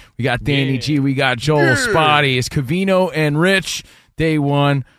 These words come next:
Speaker 1: of the Dan Patrick Hat Trick. And happy President's Day.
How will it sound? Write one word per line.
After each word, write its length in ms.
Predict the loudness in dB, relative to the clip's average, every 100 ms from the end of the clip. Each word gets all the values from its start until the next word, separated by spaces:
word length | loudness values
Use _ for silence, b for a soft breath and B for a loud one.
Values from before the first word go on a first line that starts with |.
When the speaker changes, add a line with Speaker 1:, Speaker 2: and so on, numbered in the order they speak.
| b -8
Speaker 1:
of 120 | -6
the 60 | -4
Dan 220 | -2 -2
Patrick 380 | 0 -2 -2 -2
Hat 180 | -2
Trick. 160 | -2 -6
And 460 | -2 2 2 0 -4 _
happy 640 | -4 0 0 0 -4 -4 _
President's 640 | -2 0 0 0 0 -2 -2
Day. 380 | -2 -2 -6